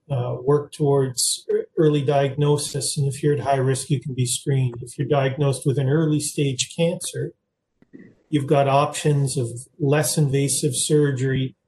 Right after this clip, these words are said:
perhaps less lung resected. You've got options that Greg spoke about, uh, with stereotactic radiotherapy and the excellent outcomes there. And with more advanced disease, there's tremendous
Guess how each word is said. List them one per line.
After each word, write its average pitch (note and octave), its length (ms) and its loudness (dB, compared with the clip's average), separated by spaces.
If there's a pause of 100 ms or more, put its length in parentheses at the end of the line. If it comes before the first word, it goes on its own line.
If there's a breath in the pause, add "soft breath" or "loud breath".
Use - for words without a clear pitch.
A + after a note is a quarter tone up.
(140)
perhaps C3+ 420 -2
less C#3+ 400 0
lung C#3+ 240 2
resected. C3 640 -2
You've D3+ 180 -12
got C#3 180 0
options C3 500 0
that B2+ 160 -4
Greg C3+ 320 0
spoke - 380 -2
about, B2+ 400 0 (600)
uh, B2+ 360 -2
with B2+ 140 0
stereotactic B2+ 720 0
radiotherapy C3+ 920 0
and C3 120 -4
the C3 100 0
excellent C3 400 0
outcomes B2+ 540 0
there. C3 440 -2 (580)
And D3+ 360 2 (140)
with D3+ 180 4
more D3 220 4
advanced D3+ 440 0
disease, B2+ 560 0
there's B2+ 420 0
tremendous D3 840 0